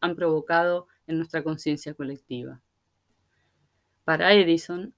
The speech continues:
la recreación y reproducción de textos y sonidos no era una mera cuestión mecánica. El proceso creaba su propia cultura psicológica, una dimensión plagada de paradojas, que fue promoviendo ya desde hace más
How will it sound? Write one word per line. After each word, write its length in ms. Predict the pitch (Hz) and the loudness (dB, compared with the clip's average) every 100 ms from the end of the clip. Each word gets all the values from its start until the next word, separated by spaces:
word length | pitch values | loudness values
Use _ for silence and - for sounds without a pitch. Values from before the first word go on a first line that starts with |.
| _ | _
la 220 | 160 160 | -4 -2
recreación 600 | 165 160 165 165 196 214 | -2 -4 -4 -2 -2 -2
y 120 | 226 | -2
reproducción 640 | 196 165 170 151 - 180 175 | -2 -4 -4 -6 -6 -6 -4
de 100 | 160 | -2
textos 480 | 180 175 - 160 | -4 -6 -10 -12
y 60 | 156 | -12
sonidos 640 | 156 170 175 190 202 208 _ _ _ - | -8 -4 -2 -2 -6 -10 _ _ _ -2
no 100 | 208 | 0
era 160 | 208 | 0
una 160 | 185 170 | 0 -2
mera 260 | 170 165 | 0 -2
cuestión 400 | 165 143 - 147 | -2 -8 -4 -2
mecánica. 720 | 143 147 139 131 123 - 147 - _ _ _ _ _ _ _ _ - | -2 -4 -4 -4 -8 -12 -18 -20 _ _ _ _ _ _ _ _ -8
El 120 | 160 | -2
proceso 640 | 156 151 190 196 214 208 | -2 -2 -2 -2 -2 -2
creaba 280 | 165 165 170 | -2 -2 -2
su 200 | - 156 | -4 -6
propia 320 | 165 170 160 | -4 -2 -4
cultura 440 | 147 143 170 170 | -4 -6 -4 -4
psicológica, 840 | 170 151 156 180 190 - 156 160 156 _ _ - | -6 -8 -4 0 0 -2 -14 -14 -16 _ _ -8
una 140 | 190 | -2
dimensión 600 | 196 185 160 160 185 196 208 | 0 0 -2 -2 -4 -4 -2
plagada 460 | 165 160 170 175 | 0 0 0 0
de 120 | 165 | 0
paradojas, 800 | 156 151 147 135 131 - 151 - _ _ _ _ _ | -2 -6 -6 -6 -8 -16 -20 -20 _ _ _ _ _
que 100 | - | -10
fue 180 | - 170 | -4 -4
promoviendo 720 | 180 175 175 190 202 190 175 | -2 -2 0 2 0 0 -4
ya 400 | 165 190 185 226 _ | -6 -2 -2 -2 _
desde 200 | 151 160 | -10 -4
hace 240 | 165 - 165 | -4 -4 -4
más 200 | 175 | -6